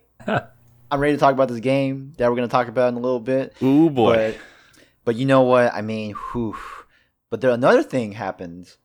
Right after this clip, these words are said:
Speaker 2: uh, well, not another thing, but something did happen this week that we didn't expect. And, uh, you know, we should probably get into that. <laughs>
Speaker 3: Yeah, we, we're just gonna,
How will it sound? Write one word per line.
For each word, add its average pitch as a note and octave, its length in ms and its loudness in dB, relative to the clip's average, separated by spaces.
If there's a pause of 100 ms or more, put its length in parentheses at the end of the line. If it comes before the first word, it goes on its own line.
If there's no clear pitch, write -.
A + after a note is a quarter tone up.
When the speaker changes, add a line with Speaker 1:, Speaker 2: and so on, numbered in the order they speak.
(400)
Speaker 2:
uh, F#2 440 -6
well, F2+ 180 -12
not D2+ 120 -14
another A#1 160 -20
thing, - 200 -20
but F2+ 260 -10
something C#3 300 -4
did E3 140 4
happen F2+ 280 -2
this D#2 200 -12
week D#2+ 220 -10
that E2 120 -6
we F#2+ 80 -4
didn't G2+ 160 -4
expect. - 460 -10 (840)
And, F2+ 480 -10 (140)
uh, F2 520 -8 (360)
you G2 80 -8
know, F#2 140 -6
we F#2+ 120 -8
should - 100 -14
probably F2 380 -4 (580)
get F#2 100 -4
into F#2 160 -8
that. - 1160 -2 (100)
<laughs> - 600 -8
Speaker 3:
Yeah, G#2 320 -2
we, B2 320 -6
we're - 80 -8
just F3+ 260 -6
gonna, D3+ 220 -4